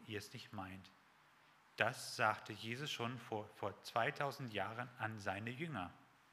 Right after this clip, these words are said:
Also nicht in einem Moment, wo die Welt in einem absoluten Chaos versinken wird, wo man nur noch darum flehen kann, dass Gott endlich wiederkommen wird, sondern in einem Moment, wo die Menschen ihrem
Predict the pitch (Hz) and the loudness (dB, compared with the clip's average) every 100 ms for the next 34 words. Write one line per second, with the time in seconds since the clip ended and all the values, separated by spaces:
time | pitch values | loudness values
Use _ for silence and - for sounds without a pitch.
0 | - - - - - - - - - - | -20 -20 -20 -20 -20 -18 -18 -20 -20 -20
1 | - - 131 117 117 123 - 143 151 123 | -20 2 6 6 2 0 -2 -4 -2 0
2 | 117 110 110 123 185 180 - 123 107 98 | 0 0 4 4 4 -2 -4 -4 -4 0
3 | 113 143 151 - 127 113 120 - 151 - | 2 4 0 -2 -4 -4 -2 4 4 4
4 | - 131 123 113 - 127 139 120 - 107 | -4 -4 -4 -6 2 6 6 4 2 0
5 | 98 151 160 143 - 139 - - - - | 2 0 0 -2 2 2 0 -10 -20 -20
6 | - - - - 131 127 120 123 135 127 | -20 -20 -20 -2 2 6 6 6 2 2
7 | 123 117 123 - 135 151 147 147 135 139 | 0 0 -2 -2 2 2 2 0 0 0
8 | - 135 139 120 107 143 165 - 151 147 | 0 0 0 0 -2 0 0 2 0 4
9 | 147 131 139 143 - - - - - - | 2 4 4 2 -2 -16 -20 -20 -20 -20
10 | - - - - - - 120 120 120 117 | -20 -20 -20 -20 -16 -2 0 2 0 -2
11 | 120 110 104 110 120 180 180 - - - | -2 -2 -2 0 0 0 -4 -8 -14 -20
12 | - - - - - - - 107 104 107 | -20 -20 -20 -20 -20 -14 -6 -4 0 2
13 | 151 175 - 156 135 120 101 | 2 0 -4 -4 -6 -6 -8